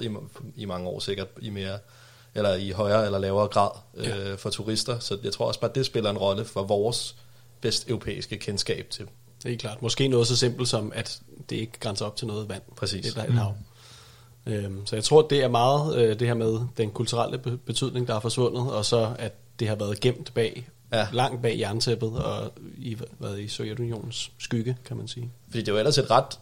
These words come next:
Speaker 1: interessant sådan mix, øh, ja, det der med, at det stammer sådan,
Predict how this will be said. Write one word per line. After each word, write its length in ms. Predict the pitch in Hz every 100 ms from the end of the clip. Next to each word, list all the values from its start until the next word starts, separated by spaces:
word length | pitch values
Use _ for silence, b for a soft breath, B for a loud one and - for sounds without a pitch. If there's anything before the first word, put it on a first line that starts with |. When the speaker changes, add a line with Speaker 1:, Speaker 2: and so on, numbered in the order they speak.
| -
Speaker 1:
interessant 560 | 131 110 101 151 156
sådan 240 | - 117 104
mix, 520 | 131 170 - - - -
øh, 560 | 127 107 95 92 80 - - - -
ja, 100 | 110
det 160 | 107 127
der 80 | 127
med, 180 | 113 113
at 80 | 104
det 100 | 101
stammer 380 | - 107 123 147
sådan, 320 | 139 107